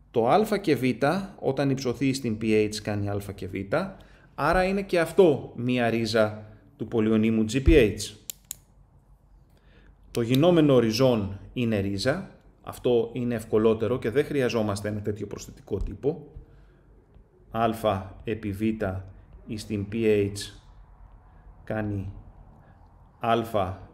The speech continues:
εις την P H, β στην P H κάνει α επί β. Αυτό ισχύει σε κάθε, οι δυνάμεις δρούνε με καλό τρόπο πολλαπλασιαστικά σε κάθε σώμα.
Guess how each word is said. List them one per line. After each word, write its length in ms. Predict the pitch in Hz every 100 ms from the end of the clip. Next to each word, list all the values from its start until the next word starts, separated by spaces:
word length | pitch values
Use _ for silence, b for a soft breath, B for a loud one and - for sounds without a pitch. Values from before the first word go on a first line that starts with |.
| - -
εις 180 | 107 101
την 260 | 110 101 98
P 20 |
H, 420 | 117 110 107 101 104 - 104
β 320 | 120 113 101
στην 280 | - 104 98
P 20 |
H 340 | 107 101 98 98 -
κάνει 280 | 107 104
α 200 | 104 104 101
επί 160 | 95
β. 300 | - 104 92 131 170 B B B B B
Αυτό 320 | - - 123 123
ισχύει 320 | 113 127 123
σε 120 | 117
κάθε, 460 | 127 117 107 95 95 B B B
οι 120 | 107
δυνάμεις 800 | 104 107 123 131 127 - - - - -
δρούνε 320 | 107 117 123
με 120 | 117 110
καλό 280 | 113 120
τρόπο 280 | 120 123 120
πολλαπλασιαστικά 760 | 117 107 104 101 107 107 107 110
σε 120 | 107
κάθε 300 | 110 101 98
σώμα. 540 | - 98 104 165 -